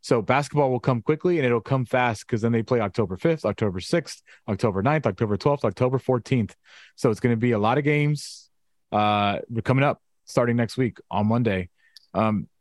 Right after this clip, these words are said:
today there was a report, and I wanna, I wanna bring it up 'cause I wanna ask you, uh,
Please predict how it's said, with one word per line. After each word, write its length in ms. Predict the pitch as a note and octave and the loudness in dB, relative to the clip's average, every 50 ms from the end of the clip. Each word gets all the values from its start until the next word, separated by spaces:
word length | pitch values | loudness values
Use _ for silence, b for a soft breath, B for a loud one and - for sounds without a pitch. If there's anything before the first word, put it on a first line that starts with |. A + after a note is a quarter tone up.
| _ _ _ _ _ _ _ _ _ _ _ _ - - _ _ _ _ | _ _ _ _ _ _ _ _ _ _ _ _ -20 -20 _ _ _ _
today 400 | - C#3+ B2 D3+ F#3 F#3+ F3+ D#3+ | -4 0 2 2 2 2 2 2
there 160 | C3+ D3 C#3 C3 | 2 2 2 2
was 240 | B2+ C#3+ D3+ C#3+ | 2 2 2 2
a 100 | D#3 C#3+ | 0 0
report, 560 | B2 A2 F#2+ - - - B2+ A2+ G2+ E2+ - - _ _ _ _ _ _ _ - | 0 -2 -4 -6 -4 -2 -2 0 0 -2 -4 -8 _ _ _ _ _ _ _ -4
and 320 | A2 A2 A2 G#2+ G#2+ - - | -2 -2 0 0 -2 -4 -4
I 140 | - A#2+ A#2+ | -4 -2 0
wanna, 220 | A#2+ B2+ C3 B2 | 0 0 -2 -2
I 220 | - - A#2 A2 | -4 -4 -4 -2
wanna 180 | A#2+ C3+ C#3 B2+ | 0 0 0 0
bring 160 | A#2 C3 B2 | 0 0 0
it 60 | B2+ | 0
up 120 | A#2+ G#2+ G2 | 0 -2 -4
'cause 140 | - G#2+ A#2 | -6 -4 -2
I 40 | |
wanna 160 | A2+ A2+ G#2+ D2+ | -2 -2 -2 -2
ask 300 | G2+ A2+ G#2+ G2+ - - | -2 -2 -2 -4 -4 -4
you, 240 | G#2+ G2+ G2 - - _ _ _ | -4 -4 -4 -6 -10 _ _ _
uh, 240 | G2+ F#2 G2+ G2+ F#2+ | -8 -6 -6 -6 -6